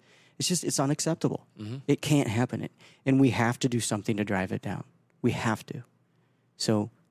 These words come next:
Speaker 1: thank you for sucking it up and choosing as a business owner to contribute your time to something that's so hard because it's so important.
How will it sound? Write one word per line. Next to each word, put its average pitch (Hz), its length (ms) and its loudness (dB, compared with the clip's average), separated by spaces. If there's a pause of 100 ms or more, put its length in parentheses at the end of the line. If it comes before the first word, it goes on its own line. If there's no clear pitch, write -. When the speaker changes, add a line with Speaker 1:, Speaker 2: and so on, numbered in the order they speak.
(200)
Speaker 1:
thank 151 380 2
you 113 320 4
for 107 420 -2 (800)
sucking 131 460 0
it 117 80 2
up 113 320 0
and 104 340 0 (220)
choosing 110 880 4
as 113 180 2
a 110 40 -2
business 107 420 0
owner 107 200 0
to 104 120 -6
contribute 110 600 -2
your 117 140 0
time 104 320 -2
to 104 60 -6
something 113 380 -2
that's - 240 -2 (240)
so 143 360 4
hard 120 480 0 (520)
because 117 340 0
it's 110 140 -2
so 101 180 -2
important. - 480 -10